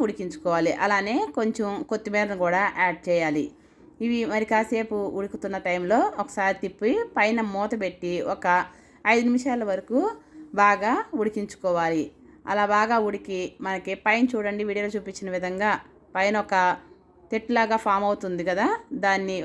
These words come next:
ఒకసారి మూత తీసి వేరొక గరిటె సహాయంతో పైన ఉన్న ఈ తెట్టునంతా కూడా నిదానంగా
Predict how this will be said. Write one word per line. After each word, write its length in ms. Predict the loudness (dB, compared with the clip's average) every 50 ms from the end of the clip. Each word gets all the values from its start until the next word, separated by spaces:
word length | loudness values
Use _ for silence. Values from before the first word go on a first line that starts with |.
| -6
ఒకసారి 400 | -6 -4 0 2 2 2 2 -2 -4 -6 -6 -6
మూత 260 | -6 -6 -6 -8 -8 -8
తీసి 300 | -8 -8 -4 0 0 0 0 -2 -6 -12 -20 -20 -20 -20 _ _ _ _ 0 2
వేరొక 320 | 4 4 4 4 2 0 -2 0
గరిటె 260 | 0 -2 -2 -2 -6 -6 -6
సహాయంతో 540 | -4 -4 -4 -6 -4 -4 -4 -2 0 2 2 2 0 -2 -6 -14 -20 -20 -20 -20 _ -20 -14 -4 2
పైన 220 | 4 4 4 4 4 2 0
ఉన్న 140 | 0 0 0 0 -2 -4 -8 -16 -20 -20 -20 _ _ _ _ -10 -6 -6
ఈ 20 | -4 -2
తెట్టునంతా 500 | -4 -2 0 0 2 2 2 0 0 0 2 2
కూడా 160 | 4 4 6 4 4
నిదానంగా 600 | 4 4 2 2 2 0 -2 -2 -2 0 2 2